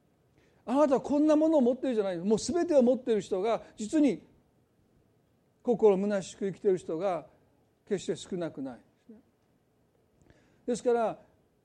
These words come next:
この幸せとは何かということを定義することは非常に難しいですね。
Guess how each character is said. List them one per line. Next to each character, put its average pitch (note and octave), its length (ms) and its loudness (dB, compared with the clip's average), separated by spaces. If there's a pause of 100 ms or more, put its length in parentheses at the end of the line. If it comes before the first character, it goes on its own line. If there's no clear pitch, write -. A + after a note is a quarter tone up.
こ A3 120 -2
の G#3 400 4
幸 C#4+ 420 -4
せ C#4+ 160 -6
と D#4+ 120 -4
は A#3+ 100 2
何 A#3+ 240 -4
か A#3+ 140 -4
と G3+ 100 -10
い G#3 40 -4
う F3 40 -10
こ F#3+ 100 -8
と F#3+ 100 -6
を F3+ 40 -6
定 C4 240 -6
義 A3 100 -6
す A3 120 -6
る G3 100 -2
こ F3+ 140 -8
と E3 80 -10
は D#3 40 -10
非 F3 80 -10
常 A3+ 200 0
に A3 40 -4
難 G#3+ 160 -6 (220)
し - 120 -16
い G#3+ 40 -8
で C#3 120 -8 (360)
す - 20 -20
ね。 G3 100 -20